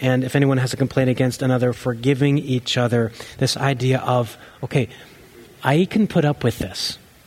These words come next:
Forbearance is the quality among people that keeps a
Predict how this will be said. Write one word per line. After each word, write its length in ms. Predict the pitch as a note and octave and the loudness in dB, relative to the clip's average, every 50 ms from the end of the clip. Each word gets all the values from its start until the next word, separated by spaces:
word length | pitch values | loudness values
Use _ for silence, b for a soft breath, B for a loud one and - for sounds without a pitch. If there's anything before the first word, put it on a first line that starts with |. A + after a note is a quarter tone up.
| - - - - - - - - - B B B B B B B B B B B B B B | -20 -20 -20 -20 -20 -20 -20 -20 -20 B B B B B B B B B B B B B B
Forbearance 840 | - - F#3 F3+ C#3+ - F#3 F#3+ G#3+ A#3+ B3+ C4+ C4 - - - - - | -2 0 0 0 2 2 2 4 4 4 4 4 2 0 -4 -6 0 4
is 220 | F#3+ F#3+ D#3+ C3 | 4 4 4 2
the 80 | C3+ E3+ | -2 -2
quality 800 | - - A3 G3 F3 F3 E3 E3 D#3 - - C#3 B2 B2 B2+ C3 B2 - - - - - - B B B B B B B B B - - - | 0 2 2 4 6 6 4 4 2 2 2 2 4 4 4 4 2 -2 -12 -20 -20 -20 -20 B B B B B B B B B -8 2 2
among 720 | E3 E3 E3 E3 E3 F3 G3 G#3 A3+ B3 B3+ A#3+ - - - - - - - - | 2 4 6 6 6 6 6 4 6 6 4 2 0 -2 -14 -20 -20 -20 -14 -4
people 760 | - - A#3 A#3 - - E3+ D3+ C3 A#2+ B2+ C3+ B2 - B B B B B B B | 6 6 6 6 6 2 2 2 4 4 2 2 0 -2 B B B B B B B
that 320 | C#3+ C#3 E3 F3 E3 - | 4 4 4 4 4 -4
keeps 680 | - - - - B3 A#3 G3 E3+ - - - - - - B B B B B B B B - - - - - - - | -8 0 2 4 4 4 4 0 -2 -4 -2 -2 -2 -2 B B B B B B B B -20 -20 -20 -20 -8 0 2
a 420 | F3 F3 E3+ E3 E3 D#3 - - | 2 4 4 2 2 0 -2 -10